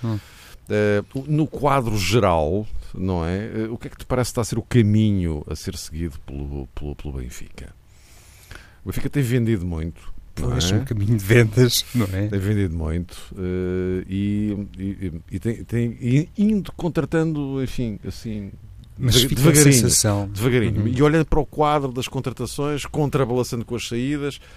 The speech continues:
Speaker 2: e não se sabe se do ponto de vista das saídas isto vai ficar por aqui, provavelmente não ficará,
Speaker 1: Uhum.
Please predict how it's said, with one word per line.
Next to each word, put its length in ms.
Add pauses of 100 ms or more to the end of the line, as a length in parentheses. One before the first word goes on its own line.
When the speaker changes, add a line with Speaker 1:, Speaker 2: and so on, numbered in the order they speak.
(140)
Speaker 2:
e 240
não 360
se 280
sabe 500
se 140
do 80
ponto 260
de 60
vista 160
das 200
saídas 360
isto 100
vai 80
ficar 180
por 140
aqui, 260 (460)
provavelmente 680
não 80
ficará, 400 (140)
Speaker 1:
Uhum. 340